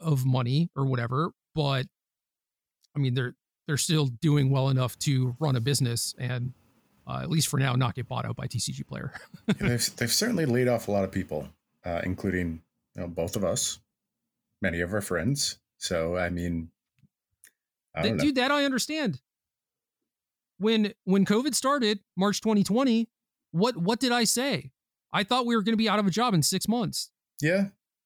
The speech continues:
Speaker 2: Made it a little longer than that. I d-, I do think they tried real-, like,
Speaker 1: We
Speaker 2: this isn't me dragging them. I think they tried really hard for a
Speaker 1: No,
Speaker 2: long
Speaker 1: I know.
Speaker 2: time to
Speaker 1: This,
Speaker 2: keep
Speaker 1: this
Speaker 2: around.
Speaker 1: is the positive for them, is that
Speaker 2: Yeah.
Speaker 1: Pete did not want to lay off anyone as a result of this.
Speaker 2: Yeah.
Speaker 1: But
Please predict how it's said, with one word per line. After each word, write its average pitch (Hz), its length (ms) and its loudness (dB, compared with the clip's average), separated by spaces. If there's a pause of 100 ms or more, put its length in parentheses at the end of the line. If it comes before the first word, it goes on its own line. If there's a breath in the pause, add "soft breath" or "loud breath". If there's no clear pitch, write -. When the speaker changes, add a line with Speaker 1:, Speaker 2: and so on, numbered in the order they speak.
(240)
Speaker 2:
Made 160 160 2
it 113 40 2
a 107 80 4
little 98 180 4
longer 90 260 0
than 87 140 -2
that. 92 240 -2 (140)
I 196 60 2
d-, 202 140 2
I 233 60 2
do 269 120 2
think 226 140 4
they 123 80 2
tried 107 280 0
real-, 98 100 2
like, 131 180 2
Speaker 1:
We 170 80 4
Speaker 2:
this 160 140 2
isn't 110 160 4
me 90 80 2
dragging 95 380 2
them. 87 120 0
I 98 40 2
think 147 140 -2
they 87 100 0
tried 92 280 0
really 85 220 -2
hard 85 220 -2
for - 100 -6
a - 40 4
Speaker 1:
No, 277 80 4
Speaker 2:
long 277 100 2
Speaker 1:
I 277 60 2
know. 311 120 4
Speaker 2:
time 220 80 2
to 160 60 2
Speaker 1:
This, 220 160 4
Speaker 2:
keep 156 120 -4
Speaker 1:
this 294 200 2
Speaker 2:
around. 311 100 2
Speaker 1:
is 190 80 2
the 202 100 2
positive 226 640 2
for 160 140 0
them, 135 320 0
is 170 200 2
that 170 280 2
Speaker 2:
Yeah. 90 140 0 (600)
Speaker 1:
Pete 262 460 2 (320)
did 208 160 4
not 196 320 4
want 185 220 4
to 185 80 4
lay 180 320 2
off 208 280 0
anyone 131 560 -2 (140)
as 156 160 0
a 156 60 0
result 156 400 2
of 127 140 -2
this. - 420 -6 (260)
Speaker 2:
Yeah. 90 160 -2
Speaker 1:
But 202 440 2